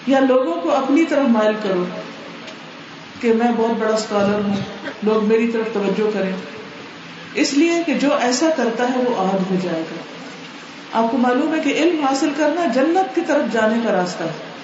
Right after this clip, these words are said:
لیکن اگر کوئی شخص علم حاصل کرنے کی نیت درست نہیں رکھتا کہ میں اس علم کو حاصل کر کے عمل کروں گا اور اللہ کی رضا حاصل کروں گا، اور اس لیے علم حاصل کرتا ہے تاکہ میں دوسروں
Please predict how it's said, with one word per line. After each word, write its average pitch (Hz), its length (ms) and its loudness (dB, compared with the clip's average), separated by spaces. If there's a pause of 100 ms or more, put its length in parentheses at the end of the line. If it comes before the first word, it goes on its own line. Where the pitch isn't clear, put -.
(880)
لیکن 277 320 2 (600)
اگر 302 320 2
کوئی 359 180 4
شخص - 400 -2 (120)
علم 320 380 4
حاصل 262 320 2
کرنے 302 300 2
کی 320 120 2
نیت 285 400 4
درست 302 300 0
نہیں 294 160 0
رکھتا 196 340 -2 (580)
کہ 262 60 2
میں 254 240 4
اس - 180 -2
علم 269 180 4 (100)
کو 262 160 2
حاصل 247 320 2
کر 247 200 2
کے 233 80 0
عمل 226 200 4 (120)
کروں 214 300 0
گا 226 60 2
اور 220 180 2
اللہ 220 180 0 (120)
کی 240 80 -2
رضا 196 220 0
حاصل 220 440 0
کروں 190 280 0
گا، 214 100 0 (480)
اور 277 100 2
اس 294 180 2
لیے 330 220 6
علم 302 220 2
حاصل 262 320 2
کرتا 247 260 2
ہے 285 180 4
تاکہ 254 300 0
میں 254 240 4
دوسروں 240 300 2